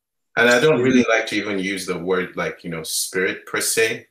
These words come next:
Speaker 1: because it's not really accurate. I would like to say the presence, because his presence is <laughs> all around us.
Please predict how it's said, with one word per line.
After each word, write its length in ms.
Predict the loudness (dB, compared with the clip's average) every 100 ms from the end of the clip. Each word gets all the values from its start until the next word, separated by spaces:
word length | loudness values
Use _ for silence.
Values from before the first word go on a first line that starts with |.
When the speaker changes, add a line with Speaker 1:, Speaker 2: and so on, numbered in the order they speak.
| -18
Speaker 1:
because 260 | -10 -6
it's 80 | -6
not 220 | -6 -6
really 260 | -4 -4 -4
accurate. 640 | -2 -4 -4 -4 -4 -4
I 140 | -4 -2
would 100 | 0
like 160 | 0 0
to 80 |
say 200 | -4 -4
the 140 | -4 -6
presence, 640 | -6 -2 0 -2 -8 -8
because 320 | -10 -6 -4 -2
his 240 | -4 -4
presence 500 | -2 0 0 -2 -4
is 120 | -4
<laughs> 60 | -4
all 100 | 0
around 440 | 2 2 2 0 -2
us. 380 | -6 -6 -10